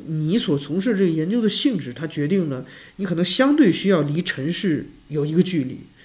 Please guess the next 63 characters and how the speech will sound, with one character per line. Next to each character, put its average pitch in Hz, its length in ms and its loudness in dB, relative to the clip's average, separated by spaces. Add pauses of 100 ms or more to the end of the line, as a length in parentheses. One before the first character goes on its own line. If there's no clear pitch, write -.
(380)
来 180 160 4
保 165 240 2
证 202 200 4
那 196 100 4
个 156 80 6
思 220 200 0
想 156 200 2
的 147 60 -2
纯 156 200 -4
净 185 220 0
度， 190 240 -4 (340)
包 202 120 4
括 175 100 6
思 208 180 0
想 165 140 2
的 147 60 -4
穿 208 220 -2
透 208 140 2
性。 135 200 -8 (480)
但 349 120 4
是 254 180 6
人 180 200 4
类 277 80 4
学， 185 140 4
咱 180 140 0
们 202 200 -2
今 214 140 -2
天 214 100 2
晚 135 100 -2
上 127 120 -4
聊 143 180 0
了 196 60 2
很 135 120 -4
多， 143 220 -4
就 262 160 -4
是 214 80 0
人 190 140 4
类 320 120 8
学 175 220 0
的 185 140 4
力 220 260 2
量 127 240 0
就 185 140 -2
在 165 160 0
于 160 60 2
说， 170 340 -2 (560)
它 - 180 -2
不 202 320 0
是 269 200 4
一 180 140 2
个 202 100 2
可 247 180 2
以 208 40 2
脱 - 300 4
离 196 140 6
经 214 160 0
验 196 120 4
世 196 200 0
界 165 120 0
而 139 140 -2
存 139 240 -8
在 143 80 -6
的。 120 220 -12